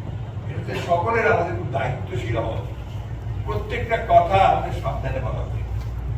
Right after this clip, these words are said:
প্রত্যেকটি কথা আমরা এমনভাবে বলবো যে কথাগুলো আমাদের এই যে যাত্রা, একটা চ্যালেঞ্জ মোকাবিলা করার যে যাত্রা, এটা যেন বিঘ্নিত না হয়, ক্ষতিগ্রস্ত না হয়। এবং যেটা বারবার আমি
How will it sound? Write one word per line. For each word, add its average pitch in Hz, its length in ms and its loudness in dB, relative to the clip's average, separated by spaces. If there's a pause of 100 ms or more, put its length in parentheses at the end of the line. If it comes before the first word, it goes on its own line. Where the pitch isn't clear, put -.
(260)
প্রত্যেকটি - 520 -2 (120)
কথা - 280 0
আমরা 170 400 2
এমনভাবে 160 580 -2
বলবো 143 420 -4 (300)
যে 156 80 -2 (100)
কথাগুলো 156 400 0
আমাদের 156 400 -2
এই 180 400 -4
যে 170 160 -4 (800)
যাত্রা, - 360 0 (720)
একটা - 380 -4 (440)
চ্যালেঞ্জ - 420 -2 (260)
মোকাবিলা - 480 -4
করার - 140 -4
যে - 80 -2
যাত্রা, - 520 -4 (380)
এটা 139 200 -2
যেন 135 300 -2
বিঘ্নিত - 440 -2
না - 60 -2
হয়, - 140 -2
ক্ষতিগ্রস্ত - 560 -4 (100)
না - 60 -6
হয়। - 220 -6 (680)
এবং 131 360 -2
যেটা - 220 -2
বারবার 127 480 0
আমি 147 100 -2